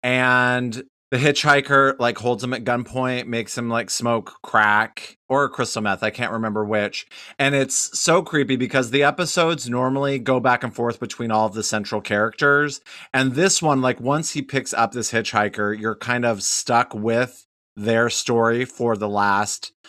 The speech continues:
like, thirty or forty-five minutes of the episode, and it gets progressively worse. Like, they, they get high. He ends up, like, pouring gasoline on him, on David, and, like,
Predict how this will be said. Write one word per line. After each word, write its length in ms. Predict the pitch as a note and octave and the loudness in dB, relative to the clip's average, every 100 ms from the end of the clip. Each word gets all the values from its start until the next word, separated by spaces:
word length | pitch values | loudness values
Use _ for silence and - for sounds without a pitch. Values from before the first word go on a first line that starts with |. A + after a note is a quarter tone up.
| - _ _ _ _ | -20 _ _ _ _
like, 280 | A2+ A2 - | 0 0 -6
thirty 380 | - A#2+ A#2+ | 0 2 2
or 100 | A#2+ | 0
forty-five 500 | A2 A2+ A2 A2+ A2 G#2 | 0 0 -2 2 0 2
minutes 260 | G#2 A2 | -2 -4
of 80 | G#2 | -6
the 140 | G#2 | -2
episode, 680 | G#2 - B2 - C#3 C#3 C3+ - - - | -2 -2 -2 2 4 2 -2 -16 -18 -4
and 120 | C#3+ | -2
it 20 | |
gets 240 | D3+ G3 - | 2 0 0
progressively 920 | F3+ A#2+ A#2+ A#2 - B2+ A#2+ B2 B2 | -4 0 2 2 2 -2 0 -2 -2
worse. 640 | G2+ F#2 G#2 A2+ C3 C#3+ | -4 -4 0 2 2 0
Like, 220 | C3 A#2 A2+ | 0 0 0
they, 280 | A2 A2 - | -2 -2 -6
they 240 | A#2 A2+ | -6 -4
get 240 | A2 C3 - | 0 0 0
high. 760 | - D3 D3 C#3+ C#3+ C#3+ C#3+ C#3+ - | 0 4 8 8 6 4 2 -2 -18
He 180 | G#2 C#3+ | -6 -2
ends 220 | C#3+ C3+ | -2 0
up, 180 | C#3 C3 | -2 -2
like, 280 | B2+ A#2+ - | -2 -4 -6
pouring 400 | - C3 C3 C#3 | -12 -4 -4 -2
gasoline 640 | C3 B2 A2 A2+ G#2+ A2+ B2+ | 0 0 0 -8 -6 -6 -2
on 240 | C3 C#3 | -2 -2
him, 560 | C3+ C3+ C3 C3+ C3+ C3 | -4 -4 -2 -2 -4 -4
on 240 | A#2+ B2 | -4 -4
David, 560 | C3 B2+ B2+ C3+ C3 A#2+ | -4 -4 -2 -2 -2 -4
and, 240 | A#2 A2+ A2+ | -6 -4 -6
like, 340 | G#2+ G#2+ _ | -6 -8 _